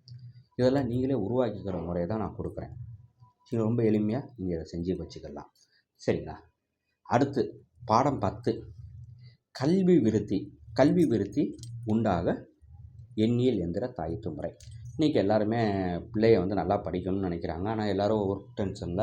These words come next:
பிள்ளைகளை சொல்லிக் கொடுக்கறதுக்கு நேரம் இல்ல. ரெண்டாவது பிள்ளைகளும் கவனம் செலுத்துறதில்ல. இந்த மாதிரி ஒரு பிரச்சனை இருந்துகிட்டே இருக்கு. So அவங்களுக்கு வந்து க-, படிப்புல கவனம் செலுத்து. இது வந்து ஒண்ணுல இருந்து டென்த்து வரைக்கும் தான் இந்த தாயத்து.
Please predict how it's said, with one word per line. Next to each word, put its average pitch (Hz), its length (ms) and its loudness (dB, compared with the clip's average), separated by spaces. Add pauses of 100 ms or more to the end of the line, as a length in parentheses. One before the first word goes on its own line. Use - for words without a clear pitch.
பிள்ளைகளை 98 340 -2
சொல்லிக் 95 300 -4
கொடுக்கறதுக்கு 85 480 -4
நேரம் 87 320 -2
இல்ல. 82 160 -2 (400)
ரெண்டாவது 98 340 0
பிள்ளைகளும் 107 400 0
கவனம் 92 380 -4
செலுத்துறதில்ல. 80 600 -8 (400)
இந்த 135 160 8
மாதிரி 113 220 2
ஒரு 104 100 -2
பிரச்சனை 95 400 -4
இருந்துகிட்டே 85 440 -4
இருக்கு. - 260 -8 (560)
So - 140 -2 (120)
அவங்களுக்கு 147 500 4
வந்து 131 180 0
க-, 90 200 -10
படிப்புல 120 380 2
கவனம் 92 320 0
செலுத்து. 90 240 -6
இது 117 160 0
வந்து 127 220 2 (140)
ஒண்ணுல 135 520 2
இருந்து 98 420 -2 (1200)
டென்த்து 170 360 4
வரைக்கும் 107 440 2
தான் 185 200 -4
இந்த 120 260 2
தாயத்து. 87 400 -4